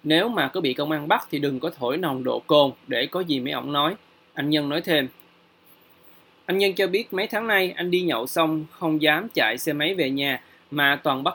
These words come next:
Grab. Từ Nhà Bè lên quận mười hết một trăm ngàn đồng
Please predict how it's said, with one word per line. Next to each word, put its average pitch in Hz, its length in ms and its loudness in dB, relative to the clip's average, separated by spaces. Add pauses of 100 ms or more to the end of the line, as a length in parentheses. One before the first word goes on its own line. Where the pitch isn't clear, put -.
Grab. 180 260 6 (720)
Từ 180 80 6
Nhà 175 200 6
Bè 160 220 6
lên 180 200 4
quận 143 180 -2
mười 143 220 0
hết 185 120 -6
một 151 160 -8
trăm 165 200 2
ngàn 135 180 0
đồng 135 180 2